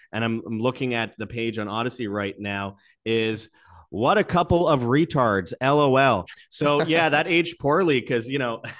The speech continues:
Speaker 1: <laughs> wait, I gotta give the guy, uh, a shout out. This guy's called at the being becoming. Good job at the Being Becoming, another sock puppet, uh, account like usual. But, um, what a couple of
Speaker 2: All the
Speaker 1: retards.
Speaker 2: BitChute comments are either that we're, like, Jew apologists,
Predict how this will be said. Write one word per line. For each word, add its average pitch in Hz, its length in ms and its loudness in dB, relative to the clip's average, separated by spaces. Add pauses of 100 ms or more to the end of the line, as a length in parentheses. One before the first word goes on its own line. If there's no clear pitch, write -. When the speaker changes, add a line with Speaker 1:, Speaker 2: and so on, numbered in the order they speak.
(220)
Speaker 1:
<laughs> - 520 -4
wait, 151 300 2
I 143 100 0
gotta 180 180 2
give 165 140 0
the 156 60 2
guy, 143 280 2
uh, 120 420 -2
a 117 40 -4
shout 123 340 2
out. 104 160 -2
This 120 140 -4
guy's 117 300 0
called 113 380 0
at 135 300 0
the 127 240 0
being 147 520 4
becoming. 127 500 0 (360)
Good 165 140 0
job 160 340 2
at 131 220 -2
the 123 80 -2
Being 120 300 0
Becoming, 113 380 -2
another 110 280 -4
sock 107 280 -4
puppet, 104 400 -2
uh, 98 220 -2
account 104 420 -2
like 90 300 -8
usual. 120 380 -4
But, 117 240 -4 (320)
um, 120 360 0
what 151 140 0
a 190 60 0
couple 170 260 0
of 139 100 0
Speaker 2:
All 160 200 10
the 151 60 6
Speaker 1:
retards. 151 160 8
Speaker 2:
BitChute 156 240 4
comments 143 440 6
are 135 180 8
either 135 420 6
that 120 200 6
we're, 117 160 6
like, 110 220 4
Jew 120 300 4
apologists, 120 840 6